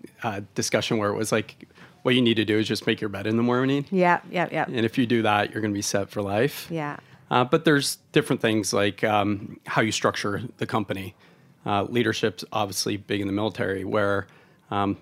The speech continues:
Speaker 1: both indirect and direct influence. So
Speaker 2: Yeah.
Speaker 1: a lot of the military terminology is like your lieutenants.
Speaker 2: Right.
Speaker 1: Um, you know, companies use all these things.
Speaker 2: Yeah.
Speaker 1: Uh, but the military is great. Uh, I had, when I started, you know, it was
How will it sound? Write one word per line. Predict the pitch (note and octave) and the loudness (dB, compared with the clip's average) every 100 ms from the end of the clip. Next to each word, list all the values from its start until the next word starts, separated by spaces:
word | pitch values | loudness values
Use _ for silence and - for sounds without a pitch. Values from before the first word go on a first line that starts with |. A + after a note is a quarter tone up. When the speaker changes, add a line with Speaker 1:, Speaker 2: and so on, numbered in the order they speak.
| - | -2
Speaker 1:
both | A#2+ A2+ - | 0 0 -2
indirect | B2+ G#2+ G#2+ G#2 - | -4 0 0 -2 -4
and | G2 G2+ | -8 -6
direct | G2 G2 | -8 -4
influence. | G#2+ A2+ - G2 F#2+ - - - - | -2 -2 -2 -8 -8 -10 -12 -12 -8
So | G2 G2+ F#2 E3 | -6 -4 -6 -8
Speaker 2:
Yeah. | D#3+ C#3+ - | -6 -8 -10
Speaker 1:
a | C3 | 0
lot | B2 | 2
of | A2+ | 2
the | A2 G#2+ | 0 0
military | A#2+ A2 - G2+ | -2 -2 0 -2
terminology | F#2+ G#2 G2 G#2 G2+ G2+ | -2 -4 -4 -4 -6 -8
is | G2+ | -10
like | G#2+ - | -8 -2
your | |
lieutenants. | C#3+ D#3 E3 E3+ A2+ - - - - - | 0 2 2 2 2 0 -4 -4 -14 -6
Speaker 2:
Right. | F3 E3 | -2 2
Speaker 1:
Um, | D#3+ D#3+ - - - - | 2 0 -4 -14 -20 -6
you | C3 | -2
know, | A2 G#2 G2+ A#2 | -2 -2 -4 -4
companies | - A#2 G#2 G2+ - | -4 -2 -2 -4 -4
use | G2+ - | -4 -4
all | G2 G2 | -4 -4
these | G#2 - | -6 -6
things. | G2 G2 - - E3+ | -6 -8 -10 -12 -6
Speaker 2:
Yeah. | D#3 C3 - - - _ - | -4 -4 -12 -20 -20 _ -4
Speaker 1:
Uh, | A#2+ | -2
but | A#2+ C3+ | 2 0
the | B2+ | 4
military | B2+ A#2+ - A2+ G2+ | 4 2 4 2 2
is | G#2 | -2
great. | G#2+ G2 G2 - | 0 0 -2 -4
Uh, | G#2 G2 G2 G#2+ | -4 -2 -4 -6
I | - A#2+ | 0 0
had, | A2 A2+ G#2+ G#2 G2 - | 4 6 6 4 -2 -8
when | A2 | -4
I | G#2+ | -4
started, | - C3+ B2 G2+ G#2+ - _ _ | 2 4 4 2 -2 -12 _ _
you | - | -10
know, | G2 | -8
it | G2+ | -8
was | G#2 G2+ | -8 -8